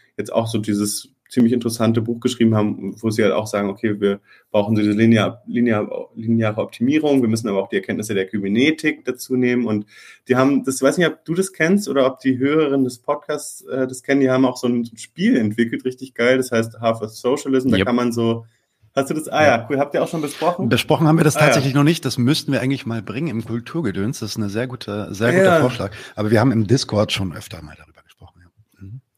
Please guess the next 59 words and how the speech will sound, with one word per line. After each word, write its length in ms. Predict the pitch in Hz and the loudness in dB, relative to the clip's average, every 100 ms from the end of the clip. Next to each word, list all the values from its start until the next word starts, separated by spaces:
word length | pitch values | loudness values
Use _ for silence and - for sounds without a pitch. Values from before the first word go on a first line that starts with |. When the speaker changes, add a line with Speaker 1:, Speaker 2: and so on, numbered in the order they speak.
| _ | _
Speaker 1:
Ja, 280 | 131 127 123 | -4 0 2
ja, 240 | 127 127 127 | 2 2 2
genau. 320 | 127 120 117 | 0 0 -2
Nee, 260 | 120 151 | 0 2
genau. 240 | 156 143 120 | 4 2 0
Aber, 420 | 131 147 139 - | 4 4 4 0
also, 360 | 156 160 156 - | -2 -2 -4 0
ja, 180 | 117 - | 0 0
also, 200 | 120 139 | -2 0
um 80 | |
<laughs> 80 | 123 | 2
deine 140 | 170 170 | 0 0
Frage 360 | - 143 160 | 2 2 2
zu 160 | 151 139 | -4 0
beantworten, 480 | 139 147 151 147 135 | 0 2 -2 -2 -4
ich 60 | |
hab 100 | 127 | -4
wieder 220 | 127 120 | -2 -2
viel 120 | 117 127 | -2 -4
zu 80 | 123 | -2
lange 180 | 113 117 | -2 0
geredet. 440 | 117 131 151 156 - - - | 0 0 -2 -6 -16 -20 -10
Speaker 2:
Alles 200 | 101 120 | -2 2
Speaker 1:
Äh, 60 | 123 | 4
Speaker 2:
gut. 40 | 113 | 4
Speaker 1:
ja, 220 | 117 107 | 4 4
es 120 | 113 | 0
gibt 200 | 131 117 | -6 -6
auf 160 | 113 - | -8 -6
jeden 140 | 113 | -8
Fall, 340 | 113 117 127 120 | -4 -6 -4 -6
<laughs> 1120 | - 165 - 135 - 160 185 - 175 123 - | 0 0 0 -6 -4 -6 -6 -8 -12 -14 -12
auf 120 | 127 120 | -12 -8
jeden 160 | 123 | -10
Fall 180 | 123 123 | -6 -8
viel 280 | 120 131 127 | -4 -2 -2
Debatte 380 | 123 117 123 117 | -2 -4 -6 -2
Speaker 2:
Ja. 120 | 98 | -2
Speaker 1:
dazu. 180 | - 117 113 110 | -4 -8 -8 0
Speaker 2:
Nee, 220 | 117 107 | 2 2
Speaker 1:
Ja. 100 | 107 | -2
Speaker 2:
zum 180 | 107 98 | -2 2
Reden 240 | 117 123 | 4 4
bist 160 | 120 110 | 2 2
du 60 | |
da, 240 | 110 113 92 | 4 4 4
da, 180 | 92 | 2
das 220 | - 95 92 | 0 -2 -8
ist 160 | - | -6
ja 160 | 87 87 | -4 -4
wunderbar. 560 | 90 85 92 98 - 87 | -4 -4 -4 -6 -10 -8
Ähm, 380 | 85 90 82 - | -6 -4 -6 -8
äh, 440 | 98 95 90 95 | -6 -6 -6 -8
Speaker 1:
<laughs> 720 | - - 151 - 147 123 147 | -10 -4 -2 -2 -4 -4 -6
Speaker 2:
vielleicht 540 | 131 113 104 117 - 117 | -4 0 2 2 0 0
dann 260 | 110 110 | 2 2
die 100 | 107 | 0
nächste 340 | 104 117 156 - | 0 0 -2 -8
Frage. 540 | - 87 92 95 92 | -4 -4 -4 -6 -8